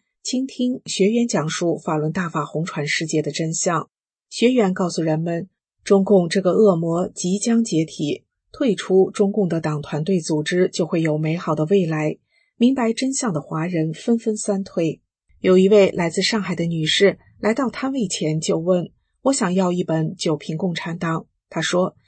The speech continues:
：“以前我对共产党的本质认识不那么清楚，在做生意的时候，我才看清楚共产党那些当官的哪有为百姓着想的，都是自己到处捞好处。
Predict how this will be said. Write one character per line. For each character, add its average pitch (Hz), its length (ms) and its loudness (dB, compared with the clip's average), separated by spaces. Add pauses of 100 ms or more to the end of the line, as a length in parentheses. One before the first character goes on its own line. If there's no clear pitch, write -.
(220)
：“以 226 140 4
前 240 240 0
我 185 100 2
对 170 140 0
共 190 180 0
产 160 180 -4
党 160 160 -4
的 160 80 -4
本 156 240 -2
质 185 200 4
认 190 260 0
识 160 140 -2
不 156 160 -4
那 190 120 -2
么 185 120 -2
清 165 260 -6
楚， 147 320 -2 (240)
在 185 160 2
做 170 220 0
生 220 260 -2
意 202 100 -4
的 156 120 -4
时 143 180 -4
候， 160 300 -2 (240)
我 208 80 4
才 202 160 -2
看 226 260 -2
清 220 240 0
楚 160 320 0 (240)
共 262 160 0
产 180 240 -4
党 156 220 -2
那 170 120 -4
些 160 140 -4
当 202 240 -2
官 220 220 0
的 156 240 2 (180)
哪 214 220 -2
有 254 140 0
为 175 180 2
百 151 240 -4
姓 202 260 0
着 156 240 -4
想 151 260 -4
的， 160 240 -2 (220)
都 190 160 4
是 180 240 2
自 196 220 0
己 151 160 -4
到 180 200 -2
处 156 160 -4
捞 185 200 -2
好 - 280 -4
处。 - 360 -2